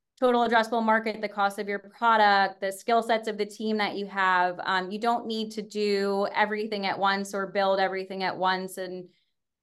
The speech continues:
as it relates to your marketing, your marketing tech stack, your marketing strategy, I, I think,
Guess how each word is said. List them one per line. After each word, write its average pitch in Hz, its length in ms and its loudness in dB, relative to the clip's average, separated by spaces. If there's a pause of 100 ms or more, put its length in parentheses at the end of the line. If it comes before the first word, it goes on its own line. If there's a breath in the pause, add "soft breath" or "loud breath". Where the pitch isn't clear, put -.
(140)
as 202 160 2
it 214 80 -2
relates 196 400 -2
to 214 120 -8
your 196 180 -2
marketing, 185 720 -2
your 196 220 -8
marketing 180 400 -4
tech 196 280 -2
stack, 185 480 0
your 190 100 -8
marketing 185 380 -8
strategy, 185 800 -2 (220)
I, 190 380 -4
I 208 120 -2
think, 220 360 -2